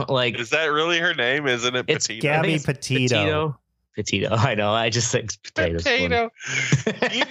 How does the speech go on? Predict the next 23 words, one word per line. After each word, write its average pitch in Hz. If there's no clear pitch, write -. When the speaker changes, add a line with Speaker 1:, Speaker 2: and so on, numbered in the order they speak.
Speaker 2:
just, 220
dude, 277
you're 196
such 233
an 233
asshole 139
that, 104
like, 110
Speaker 1:
I -
Speaker 2:
in 131
this 131
tragedy 120
of 92
this 101
woman 104
fucking 95
being 90
probably 90
Speaker 1:
No, 90
Speaker 2:
brutally 82
murdered. 78
Speaker 1:
you 208
know, 190